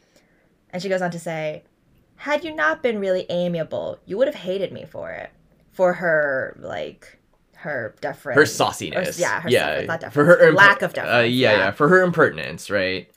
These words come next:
Speaker 1: Her
Speaker 2: Okay.
Speaker 1: impertinence,
Speaker 2: Yeah, yeah,
Speaker 1: yeah.
Speaker 2: yeah.
Speaker 1: So, eh, she's, like, saying, "But, y-, you know, if you weren't a good guy, you would have hated my,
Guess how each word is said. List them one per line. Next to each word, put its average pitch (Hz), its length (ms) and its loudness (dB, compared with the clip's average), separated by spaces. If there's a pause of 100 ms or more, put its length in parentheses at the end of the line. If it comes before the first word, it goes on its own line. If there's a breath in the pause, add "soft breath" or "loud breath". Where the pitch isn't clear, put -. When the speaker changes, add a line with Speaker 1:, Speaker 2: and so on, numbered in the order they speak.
Speaker 1:
Her 135 60 2
Speaker 2:
Okay. 110 140 6
Speaker 1:
impertinence, 139 380 0
Speaker 2:
Yeah, 90 100 0
yeah, - 160 -2
Speaker 1:
yeah. 67 60 -6
Speaker 2:
yeah. 64 140 -10 (380 soft breath)
Speaker 1:
So, 226 380 4
eh, 226 180 0
she's, 240 200 -10
like, 233 140 0
saying, 214 180 -2
"But, 196 160 2
y-, 180 200 -12
you 165 100 -8
know, - 200 -10 (240 loud breath)
if 202 140 -4
you 294 120 -2
weren't 294 280 6
a 202 40 0
good 170 180 2
guy, 131 440 -2
you 185 80 -4
would 185 100 0
have 180 100 -8
hated 147 300 -8
my, 123 360 -6